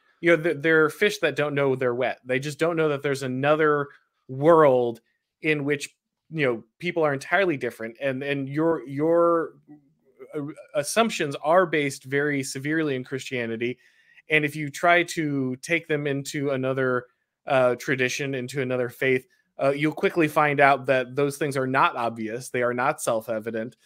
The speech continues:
Uh, if there's one thing the founders got wrong, uh, it's that they didn't say self-evident if you happen to be Christian, uh, because I guess everyone they're writing to is Christian, but people don't seem to understand that, that that's a really essential, uh, part of that context there.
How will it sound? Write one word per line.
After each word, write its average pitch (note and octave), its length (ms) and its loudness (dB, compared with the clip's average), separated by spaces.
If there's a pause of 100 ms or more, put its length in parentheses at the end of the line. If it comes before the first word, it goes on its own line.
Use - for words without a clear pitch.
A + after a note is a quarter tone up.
(340)
Uh, C3 240 2
if C3+ 120 0
there's C#3+ 220 0
one D#3 160 2
thing D#3+ 160 0
the D3 80 -2
founders C#3 340 2
got C#3 280 2
wrong, C3 540 2 (300)
uh, C3+ 220 4
it's C3 240 0
that C3+ 220 4
they C#3 100 2
didn't C#3 300 -4
say C3+ 400 0
self-evident D#3 840 2 (280)
if F3 240 4
you E3+ 80 -2
happen D#3 340 2
to C#3 60 -6
be C#3 120 -4
Christian, A2+ 600 -2 (380)
uh, C3 160 4
because C3+ 260 -2
I B2+ 60 0
guess B2+ 180 0
everyone C3 300 0
they're C3 100 2
writing C3 340 2
to B2 200 -8
is A2+ 100 -8
Christian, - 480 -2
but C3 220 0 (300)
people E3+ 280 -2
don't D3+ 300 0
seem C#3+ 240 -4
to C#3 80 2
understand C3+ 560 0
that, B2+ 240 -2
that B2 180 -2
that's B2+ 260 -4
a B2+ 80 -6
really D3 280 0
essential, C3 580 -2
uh, A2+ 480 -2 (420)
part D#3+ 200 4
of B2 100 -4
that A#2+ 220 0
context C3 580 -6
there. A#2 240 -2